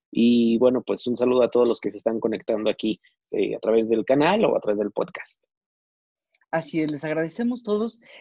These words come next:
Speaker 2: el que nos sigan en todas nuestras redes sociales, como siempre, en YouTube, Bienestar Alternativo. Síganos, compártanos. En Instagram, eh, Bienestar Alternativo M X, Twitter, Bienestar Al-, A L T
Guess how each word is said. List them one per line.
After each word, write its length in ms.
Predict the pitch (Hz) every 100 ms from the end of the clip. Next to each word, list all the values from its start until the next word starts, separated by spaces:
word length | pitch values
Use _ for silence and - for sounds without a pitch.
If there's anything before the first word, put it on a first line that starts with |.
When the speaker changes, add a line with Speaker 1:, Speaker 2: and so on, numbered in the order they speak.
| _
Speaker 2:
el 120 | 156
que 120 | 170
nos 160 | 156 151
sigan 340 | 196 185 202
en 80 | 170
todas 240 | 185 190
nuestras 300 | 185 151 143
redes 260 | 131 147 156
sociales, 480 | 135 - 123 131 151
como 240 | - 117
siempre, 480 | 113 139 135 127 160 - - - _
en 260 | 143 147
YouTube, 420 | 139 175 170 190 185 _ _
Bienestar 460 | 143 139 131 151 156
Alternativo. 1040 | 151 - 131 131 - 185 202 165 180 - _ _ _ _ _
Síganos, 500 | _ 196 190 190 185
compártanos. 800 | - 139 160 160 180 180 202 208 _ _ _ _
En 440 | - 220 214 214 220
Instagram, 840 | 220 226 226 226 208 208 220 233 -
eh, 200 | - 170
Bienestar 500 | 160 151 151 - 170
Alternativo 840 | 165 165 147 143 139 156 160 147
M 380 | 156 175 190 214
X, 440 | 214 - 226 - _
Twitter, 480 | 196 202 - 196 175
Bienestar 640 | 147 135 135 - 165 160
Al-, 180 | 156 160 _ _
A 200 | 151 160
L 280 | 170 170 170
T 300 | - 165